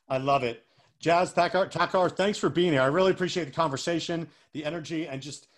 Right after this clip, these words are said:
the, the steps you just gave us, that two-minute little presentation you gave on social media is freaking gold. So I'll be able to play that. You'll be able to play that. Hopefully everyone is listening will go back and listen to that over and over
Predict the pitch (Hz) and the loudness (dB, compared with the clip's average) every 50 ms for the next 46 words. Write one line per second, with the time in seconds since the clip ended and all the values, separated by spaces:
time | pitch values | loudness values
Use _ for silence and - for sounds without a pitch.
0 | _ _ _ _ _ - 160 151 139 127 127 123 120 120 120 - _ _ _ _ | _ _ _ _ _ -8 -6 -4 -4 -4 -4 -6 -10 -16 -20 -20 _ _ _ _
1 | _ _ _ _ - - - - - 139 - - - - - - 185 208 - - | _ _ _ _ -20 -20 -18 -14 -12 -10 -10 -10 -12 -8 -6 -6 -6 -6 -8 -10
2 | 208 170 165 165 - - 180 151 135 123 - 151 139 139 - _ _ _ _ _ | -10 -8 -8 -8 -6 -4 -4 -2 -4 -4 -4 -6 -6 -8 -10 _ _ _ _ _
3 | _ _ _ - - 240 233 214 208 202 202 202 196 - _ _ _ _ _ _ | _ _ _ -6 -4 -2 -2 -2 -2 -2 -4 -6 -8 -12 _ _ _ _ _ _
4 | - 143 170 190 185 175 - - - - 196 185 156 160 151 - - 165 151 147 | -6 -4 -2 0 0 -2 -2 -4 -4 -4 -2 -2 -2 -6 -6 -4 -2 0 0 0
5 | - 151 143 135 139 143 160 147 135 156 147 139 131 131 120 - - - - _ | -2 -4 -4 -2 -2 -2 -2 0 0 0 0 0 0 -4 -4 -6 -12 -20 -20 _
6 | - - 139 139 143 - 165 156 - - 156 147 143 139 131 127 120 113 110 104 | -2 0 0 0 0 0 0 0 0 0 0 0 0 2 2 2 2 2 2 0
7 | - - - _ - 156 147 139 - - - 175 139 131 135 131 117 120 131 135 | -2 -8 -16 _ -6 -4 -4 -4 -4 -4 -4 -4 -4 -4 -6 -4 -2 2 2 4
8 | 131 123 110 107 92 - - _ _ _ - - 139 - - 156 170 180 180 170 | 4 4 2 0 -4 -8 -14 _ _ _ -4 -2 0 0 2 2 2 4 4 4
9 | 165 160 151 147 151 170 160 151 147 143 147 151 156 156 151 143 143 - 147 139 | 2 2 0 -2 0 0 2 2 2 2 0 2 2 4 2 2 2 2 2 2
10 | 139 135 143 156 147 156 156 147 147 143 139 147 147 143 147 143 135 123 - 139 | 2 2 2 2 2 0 0 2 2 2 0 0 0 0 0 -2 -2 -4 -4 -4
11 | 143 139 139 - 139 135 127 123 - _ _ _ - 135 127 120 - 139 135 127 | -4 -4 -4 -4 -6 -6 -6 -6 -8 _ _ _ -6 -4 -2 0 2 2 4 4
12 | 131 131 127 127 - - 143 131 131 135 135 - 151 147 131 131 131 131 131 120 | 4 2 2 0 -4 -6 -6 -6 -4 -4 -6 -6 -6 -6 -2 -2 -2 -2 -2 -2
13 | 135 135 120 127 127 123 123 120 117 110 110 104 | -4 -4 -4 -4 -2 -2 0 -2 -2 -2 -4 -6